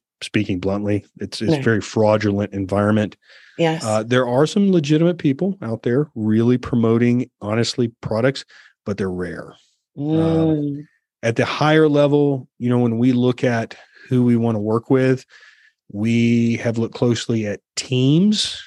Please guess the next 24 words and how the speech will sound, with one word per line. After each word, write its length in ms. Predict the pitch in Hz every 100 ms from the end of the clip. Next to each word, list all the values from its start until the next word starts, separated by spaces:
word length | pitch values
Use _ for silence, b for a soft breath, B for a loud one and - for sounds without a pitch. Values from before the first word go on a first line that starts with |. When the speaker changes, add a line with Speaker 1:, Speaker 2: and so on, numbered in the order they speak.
| -
Speaker 1:
and 200 | 117 110
leagues. 580 | 117 104 73 - - -
So 140 | -
we 80 | 113
like 200 | 135 120
properties 600 | - 131 135 139 131 117
over 220 | 117 107
people, 540 | 95 - 101 - 71 _ _
if 80 |
we 80 | 98
can 140 | - -
get 100 | 202
that. 40 |
Speaker 2:
Ooh, 680 | 262 285 220 180 156 139 147
I 100 | -
like 240 | 185 190 139
that. 400 | 156 143 131 - - - _ -
Speaker 1:
Um, 340 | 92 90 90 92
so 260 | - 117
whether 240 | 113 113 113
it's 120 | 104
the 100 | 110
Atlanta 280 | 104 113 107
Braves, 1000 | 104 139 151 156 156 151 - - - -